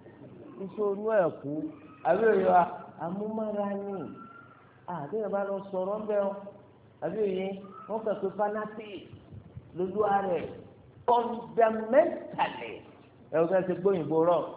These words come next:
Fundamentally lolúwa rẹ̀. Àbí òye? So, so that wọn ò ní jẹ́ ọ̀rọ̀ náà lọ.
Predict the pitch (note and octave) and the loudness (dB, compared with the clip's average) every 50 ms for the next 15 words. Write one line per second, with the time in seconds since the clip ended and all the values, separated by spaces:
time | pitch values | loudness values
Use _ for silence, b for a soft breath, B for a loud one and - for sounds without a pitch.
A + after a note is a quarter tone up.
0 | - - - G#3+ C4+ C#4 B3+ - - - - - F3 D#3 - - - - - - | -8 -2 0 2 4 4 2 0 -4 -8 -4 -2 0 0 -2 -2 -2 -2 -2 -2
1 | A#3 A3 - - - - C#3+ C#3+ - - - C3 A2 - - - - - - - | -4 -6 -12 -12 -6 -4 -2 -2 -2 -4 -8 -12 -12 -14 -16 -18 -18 -18 -18 -18
2 | - - - - - D3+ D3+ D3+ D3 D3+ D3+ C#3+ C3 B2 A2+ G2+ - - - - | -18 -18 -14 -8 -2 0 0 2 2 2 2 2 2 0 -2 -6 -10 -14 -14 -6
3 | - - F3 G3 B3+ C4 A#3 G3 E3 D3 - - - - - - - - A3 G3 | -2 -2 -2 0 2 4 4 4 4 2 0 -4 -8 -10 -14 -10 -4 0 0 0
4 | F3+ - - - - - - B3 D4 D#4+ D4+ B3+ A#3+ A#3 A#3 A#3 A#3+ - - - | 0 -2 -6 -10 -12 -8 -6 -2 0 2 4 4 6 4 2 2 -2 -12 -14 -16
5 | - - - - - - - - - - - - - - - - - - E3 C#3+ | -20 -20 -20 -20 -20 -20 -20 -20 -20 -20 -20 -20 -20 -20 -20 -16 -6 -2 0 0
6 | C3+ C#3 C#3+ C#3 D3 D3+ D3+ D3+ D3+ D3 D3 C#3+ A#2+ G2+ - - | 0 0 0 2 4 6 6 6 6 6 4 4 0 -2 -4 -8